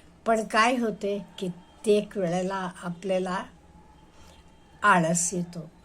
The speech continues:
आळस म्हणजे काय? आपण म्हणतो, "नंतर करू,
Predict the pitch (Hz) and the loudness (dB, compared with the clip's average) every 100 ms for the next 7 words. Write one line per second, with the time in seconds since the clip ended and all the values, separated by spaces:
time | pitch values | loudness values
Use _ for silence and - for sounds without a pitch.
0 | - 208 226 - 247 254 247 247 214 202 | -4 -2 0 -2 0 0 0 -2 -6 -8
1 | 208 220 214 214 214 175 185 170 156 143 | -8 -4 -2 -2 -4 -4 -6 -8 -10 -14
2 | - - - - - - - - 214 214 | -20 -20 -20 -20 -20 -20 -20 -8 0 2
3 | 180 196 175 175 175 151 | 2 -2 -4 -4 -8 -10